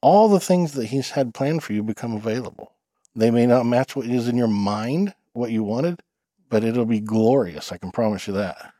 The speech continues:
And you'll start to see blessing over and over. Things that you never thought would happen would just suddenly be available to you in your life because you've, uh, made it available through your faith and your hope. Did you have something, Michael?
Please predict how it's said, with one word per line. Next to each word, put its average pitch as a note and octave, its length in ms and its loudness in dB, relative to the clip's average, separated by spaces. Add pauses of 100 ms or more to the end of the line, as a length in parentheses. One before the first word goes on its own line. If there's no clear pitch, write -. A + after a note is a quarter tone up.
(160)
And B2+ 140 0
you'll C#3 180 2
start C#3+ 340 0
to D3 80 -8
see - 160 -6
blessing C3+ 540 0
over D3 240 4
and D3+ 80 4
over. D#3+ 220 4
Things D3+ 320 0
that C3+ 100 -2
you B2+ 140 0
never D3 300 4
thought C#3+ 240 2
would C#3+ 100 4
happen C3 360 -2
would G#2+ 140 -6
just A2+ 160 -6
suddenly A#2+ 480 -2 (540)
be A#2+ 100 4
available A#2 440 4
to B2 120 0
you A#2 100 4
in G#2+ 100 2
your G#2 140 2
life F#2+ 380 -4
because C#3 540 2
you've, C3 360 0
uh, B2 140 -4
made A#2+ 340 0
it B2+ 240 0
available A2+ 640 -2
through A2 220 -4
your G#2 500 -2 (180)
faith - 480 -10 (300)
and G2+ 140 -6
your F#2 140 -8
hope. - 360 -8 (400)
Did B2+ 100 -10
you A#2+ 60 -4
have A#2+ 140 -2
something, A2+ 220 -4
Michael? - 220 -10